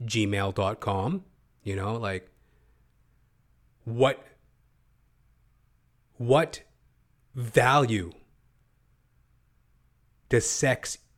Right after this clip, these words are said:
really even have? You know? When we're young, you know, in our youth, you know,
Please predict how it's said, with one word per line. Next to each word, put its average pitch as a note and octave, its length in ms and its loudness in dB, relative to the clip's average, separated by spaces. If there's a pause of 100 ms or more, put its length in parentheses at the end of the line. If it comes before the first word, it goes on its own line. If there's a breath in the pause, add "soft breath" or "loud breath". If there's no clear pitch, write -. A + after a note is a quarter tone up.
(340)
really B2 380 0
even A#2 320 -4
have? G#2 560 -8 (1400)
You G2+ 140 -4
know? F#2+ 260 -4 (2250)
When B2 200 4
we're A#2+ 180 4
young, A2+ 640 2 (1120)
you G#2+ 160 -4
know, G#2 420 -2 (640)
in A#2+ 120 0
our G#2+ 160 2
youth, G#2+ 640 -2 (120)
you G#2+ 140 -4
know, A#2 300 -4